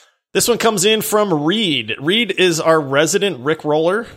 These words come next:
Uh, he has a, uh, reputation on our server as, uh, as Rickrolling people in the best of ways, but Reed also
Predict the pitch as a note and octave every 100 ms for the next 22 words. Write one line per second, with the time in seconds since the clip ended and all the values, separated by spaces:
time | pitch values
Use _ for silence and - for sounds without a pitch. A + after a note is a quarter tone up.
0 | - C3+ B2 B2 A2+ D3 B2+ C#3 C3 C3
1 | - B2+ A#2+ A#2 A#2 D3 E3 E3+ F3 E3
2 | F#3 F3 - C#3+ C#3+ C#3+ C3 B2 D#3 D#3
3 | E3+ F#3 F3 C3+ B2+ B2+ A#2+ C3 A#2+ A2+
4 | A2+ A2+ A2 - A#2+ A#2 D3 - C#3 C3
5 | B2+ D3 C3 C#3 B2+ A#2+ B2+ A#2+ A#2 A#2
6 | A#2 A#2 A2 G#3 - E3+ A#2+ B2 A#2 A#2
7 | C3+ C#3+ A#3+ - D#3+ E3+ - C#3 B2 G#2+